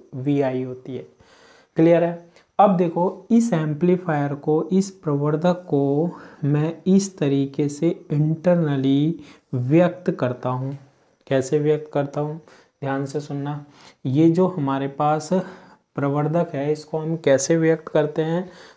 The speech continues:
वो देखना है। निवेशी तो है इसमें, इनपुट तो है हमारे पास क्या, वी आई। है या नहीं है? ठीक है। और यहाँ हमें क्या मिलता है? आउटपुट मिलता है।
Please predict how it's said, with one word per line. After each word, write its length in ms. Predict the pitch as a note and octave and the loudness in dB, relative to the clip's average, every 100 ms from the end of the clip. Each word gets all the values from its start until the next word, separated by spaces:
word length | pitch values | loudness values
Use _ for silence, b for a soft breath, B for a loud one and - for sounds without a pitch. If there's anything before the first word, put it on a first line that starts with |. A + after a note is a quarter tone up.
| _ | _
वो 160 | C3+ D#3+ | 2 4
देखना 380 | D#3+ D3+ D3+ D3+ | 4 2 0 -6
है। 160 | F#3 - B B B - | -8 -12 B B B -8
निवेशी 720 | C3+ D3+ D#3 F3+ F#3+ - G3+ | 0 2 6 6 4 4 2
तो 140 | G3+ F#3+ - | 4 2 2
है 240 | E3 F3 | 2 2
इसमें, 440 | E3+ F3 E3+ G3 | 0 -2 -2 -2
इनपुट 560 | - D3+ D3+ D3+ E3+ E3 | -2 0 0 0 -2 0
तो 100 | F3 | 0
है 220 | E3 E3 | 2 2
हमारे 300 | E3 D3+ D3 | 0 0 -4
पास 440 | D3+ D#3 D#3+ D#3+ - | -4 -4 -4 -6 -4
क्या, 380 | D#3 D#3 E3+ F3+ - | -2 -2 -4 -8 -8
वी 580 | A#2+ C3 D3+ D#3 F3+ - | -4 0 2 2 -2 -6
आई। 260 | B2 B2 A#2 - _ _ _ - | -10 -10 -10 -16 _ _ _ -8
है 220 | D3 D#3 | -6 -6
या 60 | |
नहीं 180 | D#3 D3+ | -8 -10
है? 180 | D#3 D3+ | -12 -14
ठीक 280 | - D3 C#3+ | -8 -6 -6
है। 200 | D3+ D#3+ b b b - | -8 -12 b b b -4
और 120 | D3 | 0
यहाँ 460 | C#3+ C#3+ C3+ F3+ F#3 | 2 2 2 0 0
हमें 280 | D#3+ D#3+ E3+ | -2 -2 -2
क्या 260 | E3+ D#3 D#3+ | -2 -2 -2
मिलता 380 | D#3 C#3+ C#3+ | -2 -2 -4
है? 400 | C#3+ C3 D3+ G#3+ - | -4 -2 -2 -4 -6
आउटपुट 640 | C#3 C#3 D3 C#3+ - G3 | -4 -2 -2 -2 2 2
मिलता 440 | F#3+ D3 C3+ - B2+ | 2 -2 -4 -4 -6
है। 260 | B2 C3 | -4 -8